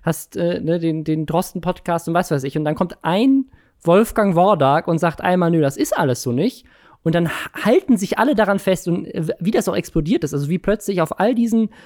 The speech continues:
Verschwörungsseiten und dann auf Facebook und so weiter wurde dann die ganze Zeit nur von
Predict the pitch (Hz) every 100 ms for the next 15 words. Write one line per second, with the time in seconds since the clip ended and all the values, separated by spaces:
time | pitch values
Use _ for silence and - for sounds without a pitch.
0 | _ - 180 - - 220 269 233 170 -
1 | 175 208 233 214 196 185 - 190 - 233
2 | - 208 190 190 185 180 190 185 190 190
3 | 175 233 240 - 196 196 196 - 165 165